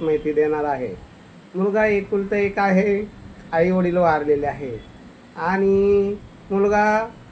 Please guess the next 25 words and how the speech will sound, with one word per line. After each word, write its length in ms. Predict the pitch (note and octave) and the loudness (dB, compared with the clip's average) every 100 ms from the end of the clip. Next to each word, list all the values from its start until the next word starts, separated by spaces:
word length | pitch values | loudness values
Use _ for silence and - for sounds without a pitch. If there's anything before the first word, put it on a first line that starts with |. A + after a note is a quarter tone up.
| - - | -20 -4
सज्जन 360 | F#3 F3 G#3 G#3+ | -2 2 2 4
आहे, 320 | G#3 G3+ G3+ | 2 2 -2
समजदार 680 | G3 F#3 F3+ G3 G3 G#3 G#3+ | -2 -2 0 0 2 2 4
आहे. 480 | G#3 F#3 G3 G3 G3 - - - - - | 2 2 2 -2 -6 -14 -20 -20 -20 -12
आई 160 | D#3+ F#3+ | -2 2
वडिलाचा 460 | G3+ G3+ G3+ - F#3 | 2 2 0 -2 -2
आधार 400 | F#3 F#3+ G3 G3+ | -2 -2 -4 -4
नाही, 340 | G#3+ G3+ G#3+ G#3 - - - - | -4 -4 -4 -8 -20 -20 -20 -12
तर 100 | A#3+ | -8
सासू 400 | - F3+ - A3+ | -2 -2 0 -4
सासरे 380 | G3+ F3+ F3 F#3 | -2 -2 -2 -2
जर 140 | G3 | 0
आधार 360 | F#3+ G3 G3+ G3 | 0 0 2 2
देण्यासारखे 680 | F#3 G3 G#3 G3 F3 D#3 | 2 0 0 0 -2 0
असले 480 | F#3+ F#3 G#3+ G#3 G#3 G3+ - - - - | 0 0 -2 -2 -2 -6 -16 -20 -20 -2
तर 80 | F#3 | 2
उत्तमच, 720 | F#3 G3 - A#3 A3+ G#3+ G#3+ G#3+ - - - - - | 2 0 2 4 4 2 0 -4 -16 -20 -20 -20 -6
नसले 640 | F3+ G3 F#3+ A3 A3 A3 A3 - - - - | -2 0 0 2 4 4 0 -8 -20 -20 0
तरीही 280 | F#3+ G3 B3 | 4 4 4
काही 260 | A#3+ A3+ | 6 6
नाही. 340 | A3+ G#3+ G#3+ G#3+ - - - - | 6 6 4 2 -6 -20 -16 -8
फक्त 200 | F#3 G#3 | -6 -4
मुलगी 380 | G#3 G3+ G#3 G#3+ | 0 0 2 -2
समजदार 600 | G3+ F3+ F#3+ G3+ G#3 G#3 | 0 0 0 0 0 2
असावी, 640 | G#3 G3 G3 F#3+ F#3+ | 0 0 0 2 2